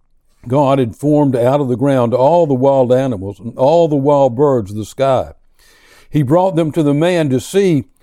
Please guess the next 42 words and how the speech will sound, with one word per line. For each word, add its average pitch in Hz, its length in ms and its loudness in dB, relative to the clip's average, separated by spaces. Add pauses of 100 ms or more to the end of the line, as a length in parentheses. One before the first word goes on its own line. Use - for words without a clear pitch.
(140)
what 151 140 0
he 175 120 0
would 143 200 0
name 170 340 0
them, 87 240 -8 (280)
and 139 160 0
whatever 160 380 0
the 170 100 -2
man 165 320 0
called 156 460 -4
them, 127 320 0 (760)
each 180 300 -4
li-, 143 320 -2 (280)
whatever 160 380 0
he 156 80 0
called 147 440 0
each 165 220 -2
living 160 300 0
creature, 160 440 -2
that 170 320 0
was 214 160 -2
its 170 180 -6
name. 165 480 -4 (100)
So 151 160 -2
the 135 120 0
man 165 340 0
gave 143 260 0
names 147 420 0
to 127 80 -4
all 147 240 2
the 170 60 0
livestock, 143 800 -4
the 110 140 -6
birds 151 380 0
in 139 140 -6
the 127 100 -4
sky, 147 360 -4
and 101 140 -6
all 143 280 2
the 143 80 -2
wild 131 380 -2
animals. 120 480 -4